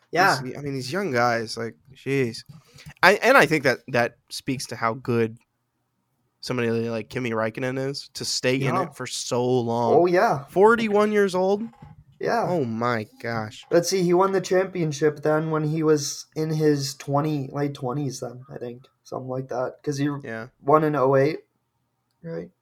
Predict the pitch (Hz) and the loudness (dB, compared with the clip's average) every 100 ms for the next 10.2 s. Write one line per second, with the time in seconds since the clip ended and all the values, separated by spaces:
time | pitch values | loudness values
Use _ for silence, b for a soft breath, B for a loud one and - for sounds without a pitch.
0 | _ _ _ _ _ - 139 113 113 113 | _ _ _ _ _ -6 -4 -4 -6 -10
1 | - - 123 117 - 131 139 135 123 185 | -14 -16 -14 -14 -16 -6 0 0 4 6
2 | 175 151 - 262 180 - 127 117 117 - | 6 4 2 2 2 0 -2 -2 -4 -6
3 | 120 123 131 143 - 120 220 208 165 160 | -8 -4 -2 -2 -2 6 8 10 8 8
4 | 151 - _ b b b - 151 135 135 | 0 -10 _ b b b -4 0 0 0
5 | 113 117 175 277 240 175 143 - 117 120 | 0 0 6 8 8 8 2 0 -10 -10
6 | _ - 131 - - - - 190 226 233 | _ -8 -6 -6 -12 -18 -6 8 10 12
7 | 240 254 254 262 254 247 226 226 196 135 | 10 10 10 10 6 6 8 10 10 8
8 | 131 - - 127 113 110 139 139 - 233 | 2 -6 -6 -2 -2 0 -2 -2 0 0
9 | - 214 196 180 165 147 156 143 131 127 | 4 4 6 8 6 6 2 0 -2 -2
10 | 120 | -4